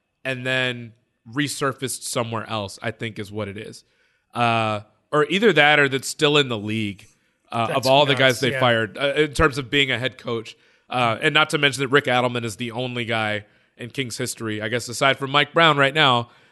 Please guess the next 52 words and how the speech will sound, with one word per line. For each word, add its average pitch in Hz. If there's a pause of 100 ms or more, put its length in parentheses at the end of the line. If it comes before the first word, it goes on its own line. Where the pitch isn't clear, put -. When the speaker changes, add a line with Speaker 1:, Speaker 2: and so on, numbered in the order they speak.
(100)
Speaker 1:
that 123
has 131
a 127
winning 123
record 110
as 104
the 104
team's 101
head 110
coach. 98
Just -
insane 110 (100)
to 151
Speaker 2:
Yeah. 131
Speaker 1:
think 107
about. -
Speaker 2:
Shout -
Speaker 1:
Or 359
Speaker 2:
out 392
Speaker 1:
that -
Speaker 2:
to 320
Speaker 1:
has 226
had 151
a 185
Speaker 2:
Mike 120
Speaker 1:
winning -
record 120
Speaker 2:
Brown, 170
Speaker 1:
with 131
them. -
Speaker 2:
too, 156
who 170
everyone 196
loves, 160
rightfully 180
so. 143 (640)
Um, 143
just -
a 170
really 180
solid 165
dude. 160
And 135 (400)
it's -
not 214
easy. 185
You 170
know, 165
there's 160
only 208
such -
few 170